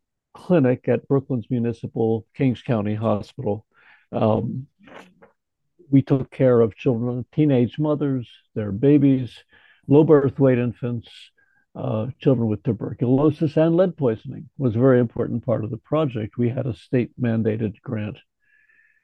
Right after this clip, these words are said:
Um, now you asked me about my areas of research, um, and they were basically, uh, f-, wha-, in, in, in medicine and any academic career, really.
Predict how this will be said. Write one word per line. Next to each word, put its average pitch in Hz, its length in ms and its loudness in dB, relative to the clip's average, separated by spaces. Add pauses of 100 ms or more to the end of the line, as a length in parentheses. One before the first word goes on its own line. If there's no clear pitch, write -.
(320)
Um, 135 720 0 (460)
now 139 120 -2
you 147 160 2
asked 160 240 -4
me 170 120 -4
about 139 320 -4
my 131 160 -6
areas 139 480 -2
of 117 240 -8
research, 123 720 -8 (600)
um, 123 440 0
and 170 180 -2
they 202 80 0
were 208 240 0 (340)
basically, 175 840 -2 (880)
uh, 151 200 -6
f-, - 180 -14 (400)
wha-, 180 300 -6
in, 190 240 -2
in, 175 320 0
in 170 300 0
medicine 175 460 0
and 135 280 -2
any 160 240 -4
academic 117 580 -4
career, 110 300 -2
really. 113 440 -2